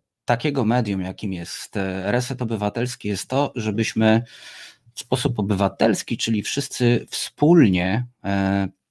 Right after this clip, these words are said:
próbowali po prostu dyskutować, bo to, e, siłą, e, mediów, i to mediów, których się coraz bardziej zaczyna,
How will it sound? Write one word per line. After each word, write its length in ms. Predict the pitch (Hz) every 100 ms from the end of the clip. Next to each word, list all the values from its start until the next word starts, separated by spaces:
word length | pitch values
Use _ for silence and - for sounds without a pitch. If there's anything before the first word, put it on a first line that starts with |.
| _ _ _ _ _ _ _ _ _
próbowali 480 | - 117 123 143 147
po 120 | -
prostu 380 | 123 123 120 113
dyskutować, 960 | 107 101 - 104 95 87 - - - -
bo 300 | 92 104 113
to, 680 | 113 113 107 107 104 101 - 104 95 90 80
e, 40 |
siłą, 560 | - 170 170 139 127 85
e, 400 | - 98 92 87
mediów, 720 | 107 143 123 85 80 - - _ _
i 80 | _
to 120 | -
mediów, 380 | 110 120 135 -
których 260 | - 101 -
się 100 | -
coraz 280 | 110 107 104
bardziej 400 | 107 117 113 90
zaczyna, 640 | 90 - 90 90 90